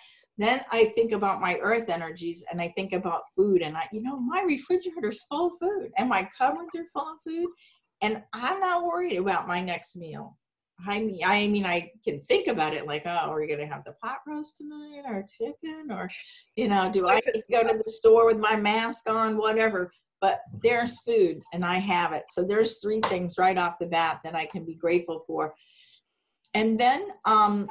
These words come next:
Speaker 1: when I go to the next energy, which is the metal energy, um, I can be thankful for the work that I do. I can be thankful for the,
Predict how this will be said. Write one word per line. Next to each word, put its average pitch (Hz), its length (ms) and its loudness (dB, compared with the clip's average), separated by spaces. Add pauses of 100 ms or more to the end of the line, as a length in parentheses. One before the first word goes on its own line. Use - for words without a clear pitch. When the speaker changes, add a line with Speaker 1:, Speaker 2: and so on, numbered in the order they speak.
(100)
Speaker 1:
when 214 200 -2
I 190 320 2 (220)
go 196 160 6
to 190 100 4
the 190 120 2
next 233 340 0 (160)
energy, 175 340 0
which 165 220 -4
is 175 160 -4
the 175 80 -2
metal 190 340 2
energy, 165 600 -6 (340)
um, 170 400 -2 (160)
I 185 100 2
can 190 200 4
be 185 120 0
thankful 180 520 -2
for 165 120 -2
the 156 120 2
work 180 360 -2
that 202 140 0
I 190 140 6
do. 180 600 4
I 170 120 -2
can 175 180 -8
be 170 160 -8 (100)
thankful 170 720 -6 (480)
for 170 640 4
the, 170 540 -4